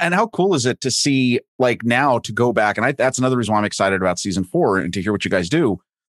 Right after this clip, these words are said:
This, this story, basically, you know, people have some sort of criticism sometimes about Thor, but now you look and you see the role that this puts into play. Like,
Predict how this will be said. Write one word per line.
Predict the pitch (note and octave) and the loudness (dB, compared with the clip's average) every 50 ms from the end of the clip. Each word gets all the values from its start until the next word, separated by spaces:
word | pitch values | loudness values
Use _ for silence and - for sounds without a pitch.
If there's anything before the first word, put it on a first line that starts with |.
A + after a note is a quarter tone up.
| _ _ - | _ _ -2
This, | C#3+ C#3+ C3+ - - - | 0 0 0 -2 -6 -6
this | C3 A2 C#3+ D3 - - B2+ A#2+ A#2 G2+ - - B2+ A#2 B2+ C3+ C3+ A#2 | -4 0 0 0 0 -2 -4 -6 -10 -14 -12 -10 -8 -6 -4 -4 -4 -2
story, | - - - - E3+ F#3+ A#3+ G3+ B2+ G2+ F#2+ F#2+ F#2+ F2+ - _ _ _ _ _ _ _ _ _ A2 G#2+ | -2 -2 0 0 2 2 2 2 2 2 0 -2 -2 -4 -8 _ _ _ _ _ _ _ _ _ -6 -2
basically, | - D3 F3+ G3 - - E3+ - - D3 C3+ C3 B2+ B2 A#2 G#2+ G#2 _ _ _ _ _ _ _ _ - | 0 0 2 2 0 -2 -2 0 0 0 2 2 2 0 0 -2 -6 _ _ _ _ _ _ _ _ -8
you | C#3+ C#3 | -2 0
know, | D#3 D3 C3 B2 - _ _ - - B2+ | 0 2 0 0 -4 _ _ -12 -8 -6
people | - - F#3 F3+ F#3 C#3 | -4 -2 0 0 2 2
have | C#3 C#3+ C3 | 2 2 0
some | - - D3+ | 0 0 0
sort | C#3 - C#3+ - | 0 0 0 -2
of | - | -2
criticism | - E3 D#3+ D3 - C3+ A2 A2+ A2+ | 0 0 0 0 0 0 -2 -2 -2
sometimes | - - A2+ G#2+ A#2+ A2 F#2+ G#2 | 0 -2 0 0 0 0 0 0
about | F#2+ F#2 F2+ - - | 0 0 0 0 0
Thor, | F#3+ A3 E3 A2 F#2 D#2+ - _ _ _ _ _ - | 2 2 4 2 2 0 -2 _ _ _ _ _ -2
but | C#3 C3 | -2 0
now | A#2 B2 C#3 E3 A3+ C4 | 0 0 2 2 2 0
you | G#3 C#3 C#3+ C3 | 0 0 0 0
look | B2 A#2 B2+ B2 A2 - - | 2 2 2 0 0 -2 -2
and | - B2+ B2+ | 0 0 0
you | B2 | 0
see | - - - D#3 D3 | 0 -2 -2 0 0
the | A#2+ B2+ A#2 | 0 0 0
role | A2 G#2 A2+ C#3 F3 G#3 F#3+ D3 B2+ A#2 | 0 0 2 2 4 4 4 2 2 2
that | G2 A#2+ A2 - - | 2 0 0 0 -2
this | - D3+ D3+ - | -2 -2 -2 -2
puts | - - - D#3 - - | -4 -4 -4 -2 -2 0
into | C#3 B2 A2 A2 | 0 0 0 -2
play. | - - G#3 A#3+ G#3+ C3+ A#2 | 0 0 2 2 2 2 2
Like, | G#2+ A#2 A#2 A2+ | 2 0 0 -2